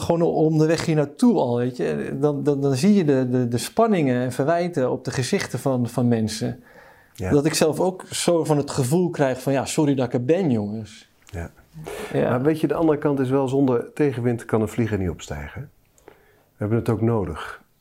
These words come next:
Speaker 1: Ja.
Speaker 2: om uiteindelijk in ons meesterschap te kunnen stappen. Het is ook de weerstand die gecreëerd is. Het is ook een ervaring, hè. Het is, ehm, we hebben vijfentwintighonderd jaar duisternis achter ons.
Speaker 1: Hoeveel?
Speaker 2: Vijfentwintighonderd jaar duisternis.
Speaker 1: Ja.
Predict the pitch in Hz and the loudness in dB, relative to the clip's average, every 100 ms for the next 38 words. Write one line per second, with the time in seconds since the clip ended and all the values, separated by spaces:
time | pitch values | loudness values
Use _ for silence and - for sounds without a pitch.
0 | _ 135 113 104 101 98 98 98 101 92 | _ -2 0 2 0 0 -2 -2 -2 -2
1 | 92 92 - - 87 - - 87 - 80 | -2 -2 -4 -10 -12 -12 -12 -12 -10 -12
2 | - - _ _ - - - 101 101 104 | -14 -20 _ _ -20 -20 -10 -4 -2 0
3 | 98 95 117 117 - 104 98 - 110 95 | 0 2 2 0 0 0 -2 -4 -2 -2
4 | 95 107 104 107 131 127 113 - 117 113 | -2 0 0 2 2 2 0 0 0 -2
5 | 95 85 80 - - 110 120 104 - - | -4 -8 -10 -8 -6 -2 -2 -4 -8 -20
6 | - - - _ - 104 101 98 98 92 | -20 -20 -20 _ -4 -2 0 0 0 0
7 | 92 92 - 110 113 104 - 139 135 110 | -2 -4 -2 0 0 -2 -2 0 0 0
8 | 120 110 113 104 107 95 107 123 - 135 | 0 0 0 0 -2 0 -2 -2 -2 -2
9 | - 127 - 127 156 175 - - 123 196 | -2 -6 -4 -2 -2 -6 -6 0 2 2
10 | 247 - - 113 - 110 95 104 95 101 | 0 -6 -4 -2 -2 -2 0 0 0 0
11 | 95 107 - 135 143 - 120 120 147 | 0 -2 -4 -6 -6 -2 0 0 -2